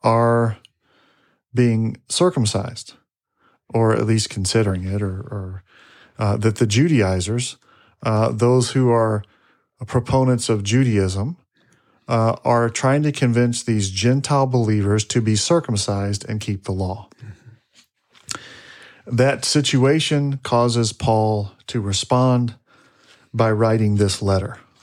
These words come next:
right? Uh, in chapter, uh, chapter three, uh, he says this, "You fools."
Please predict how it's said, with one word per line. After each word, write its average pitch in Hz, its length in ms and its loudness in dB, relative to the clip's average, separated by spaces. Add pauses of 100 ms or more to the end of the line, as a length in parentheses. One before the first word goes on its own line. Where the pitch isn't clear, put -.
(280)
right? 104 280 -4
Uh, 107 180 0
in 113 600 -4
chapter, 107 500 -2
uh, 98 140 -4
chapter 107 400 -4
three, 95 400 -4 (800)
uh, 101 280 2
he 104 200 0
says 98 380 0
this, 95 240 0
"You 117 160 4
fools." - 760 -2